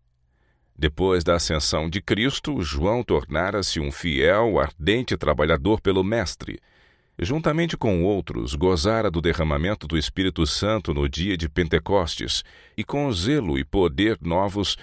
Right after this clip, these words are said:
continuou falando ao povo as palavras da vida. Foi ameaçado de prisão e morte,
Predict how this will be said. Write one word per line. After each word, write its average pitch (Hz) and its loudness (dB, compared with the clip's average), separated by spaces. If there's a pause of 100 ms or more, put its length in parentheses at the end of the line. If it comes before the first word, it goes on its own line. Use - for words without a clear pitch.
(300)
continuou 120 0
falando 107 2
ao 107 6
povo 101 2
as 78 0
palavras 110 2
da 98 4
vida. 76 -4 (720)
Foi 82 0
ameaçado 127 0
de 80 -2
prisão 98 0
e 90 0
morte, 85 -2